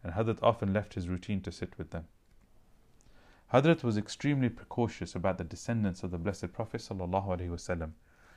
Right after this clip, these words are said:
He was very respectful of them, overlooking the mistakes of his students or murids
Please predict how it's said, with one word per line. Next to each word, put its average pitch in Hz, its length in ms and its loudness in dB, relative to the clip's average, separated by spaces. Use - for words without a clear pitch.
He 107 120 0
was 98 140 6
very 127 260 8
respectful 107 640 0
of 80 140 -2
them, 85 200 -6
overlooking 117 540 0
the 95 80 4
mistakes 92 440 -2
of 90 120 -6
his 87 100 -6
students 107 400 -6
or 95 80 -2
murids 90 400 -2